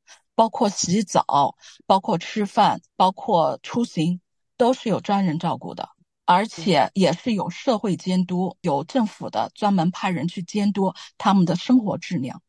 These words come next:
绝对足够的尊严。还有一种方式，你可能会降低一点政府的支持，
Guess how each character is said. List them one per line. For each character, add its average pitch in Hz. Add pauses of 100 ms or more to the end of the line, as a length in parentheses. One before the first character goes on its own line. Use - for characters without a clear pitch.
绝 180
对 214
足 156
够 185
的 165
尊 170
严。 143 (360)
还 202
有 247
一 220
种 170
方 214
式， 196 (180)
你 190
可 170
能 170
会 262
降 311
低 196
一 214
点 170 (100)
政 208
府 147
的 156
支 190
持， -